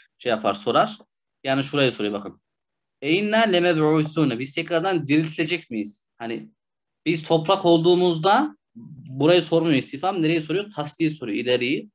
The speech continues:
Yani, e, biz tekrardan diriltilecek miyiz?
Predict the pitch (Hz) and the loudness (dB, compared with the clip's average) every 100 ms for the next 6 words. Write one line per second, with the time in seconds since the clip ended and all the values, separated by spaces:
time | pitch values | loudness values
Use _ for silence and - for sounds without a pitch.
0 | _ _ _ _ _ _ _ _ _ - | _ _ _ _ _ _ _ _ _ -6
1 | 151 147 165 208 - _ _ _ _ _ | -2 2 0 0 -12 _ _ _ _ _
2 | 120 120 120 117 165 - 185 190 180 220 | -10 -6 -6 -4 -6 -2 -2 0 2 2
3 | 185 139 151 175 156 170 156 156 156 113 | 0 0 2 2 0 -2 -2 -4 -6 -8
4 | 107 - - | -8 -14 -20